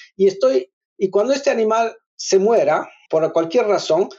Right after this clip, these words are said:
lo voy a reemplazar con un nuevo animal y eso le va a pasar igual a mi reemplazo que lo estoy trayendo voluntariamente, ¿no es cierto? Entonces, lo que estoy haciendo es, yo tengo un espacio y estoy proyectando si estaría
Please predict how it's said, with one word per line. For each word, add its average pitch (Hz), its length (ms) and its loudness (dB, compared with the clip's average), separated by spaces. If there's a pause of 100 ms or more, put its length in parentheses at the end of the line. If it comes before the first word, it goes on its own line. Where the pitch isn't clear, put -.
(220)
lo 175 100 4
voy 247 100 4
a 240 60 0
reemplazar 214 600 0
con 220 160 0
un 226 140 0
nuevo 226 240 2
animal 214 560 0 (220)
y 196 160 2
eso 214 200 0
le 214 80 2
va 202 100 2
a 202 60 -2
pasar 208 300 0
igual 202 480 2
a 165 80 0
mi 175 160 4
reemplazo 202 840 0 (320)
que - 80 -2
lo 147 80 -4
estoy 190 180 2
trayendo 170 460 0
voluntariamente, 131 840 -2 (220)
¿no - 60 -18
es - 60 -18
cierto? 160 360 -4 (440)
Entonces, 220 200 0
lo 208 80 2
que 202 80 -4
estoy 285 160 -2
haciendo 269 420 2
es, - 220 -4 (200)
yo 196 120 0
tengo 277 160 2
un 262 140 2
espacio 277 720 0 (360)
y 190 120 0
estoy 254 240 2
proyectando 220 640 2
si - 160 -2
estaría 180 640 0